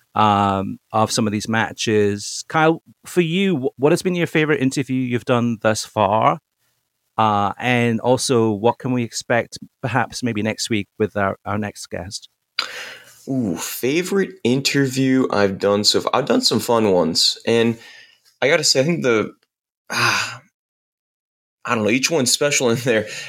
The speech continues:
Speaker 2: kind of their own right. I'd say my favorite was probably Archie Rintut, who a lot of people know covers, uh, the Bundesliga with E S P N as a, as a freelance reporter. He's on the,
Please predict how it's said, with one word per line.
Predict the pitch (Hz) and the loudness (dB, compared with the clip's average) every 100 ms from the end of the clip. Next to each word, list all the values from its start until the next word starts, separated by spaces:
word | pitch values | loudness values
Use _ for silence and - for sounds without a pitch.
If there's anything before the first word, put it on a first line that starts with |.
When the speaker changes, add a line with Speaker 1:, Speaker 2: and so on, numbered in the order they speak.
| - | -4
Speaker 2:
kind | 139 | -2
of | 123 | 0
their | 117 | 0
own | 120 120 | 0 0
right. | 117 117 | 2 0
I'd | 104 | 0
say | 151 | 0
my | 131 | 0
favorite | 107 - - 135 143 127 120 - | -2 -6 -2 0 0 2 0 2
was | 107 110 | 2 0
probably | - - 120 113 107 107 110 104 101 95 90 _ _ _ _ _ _ _ _ _ 113 | -2 0 2 2 0 0 2 2 2 0 -2 _ _ _ _ _ _ _ _ _ 0
Archie | 127 127 135 117 | 0 2 2 2
Rintut, | 107 117 110 101 - 92 85 | 2 2 2 -2 0 2 2
who | 101 95 92 87 - - | 2 2 2 -2 -8 -2
a | |
lot | 113 104 | 0 2
of | 113 | 2
people | 101 | 2
know | 98 95 92 | 2 2 2
covers, | 95 110 95 92 95 - - - - _ | 0 0 2 2 2 0 0 -2 -10 _
uh, | 85 82 | -4 -2
the | 92 | 0
Bundesliga | 117 123 - 87 82 87 92 | 2 2 2 2 2 2 0
with | 92 90 | -2 0
E | 85 | 2
S | 92 | 2
P | - 98 90 | 0 0 2
N | 92 | 2
as | 90 | 2
a, | 92 - | 0 2
as | 90 | 0
a | |
freelance | 85 104 92 92 90 - - | 0 0 2 2 0 -6 -6
reporter. | 92 - 98 98 | -6 -2 0 2
He's | 90 | 2
on | 92 | 2
the, | 90 | 0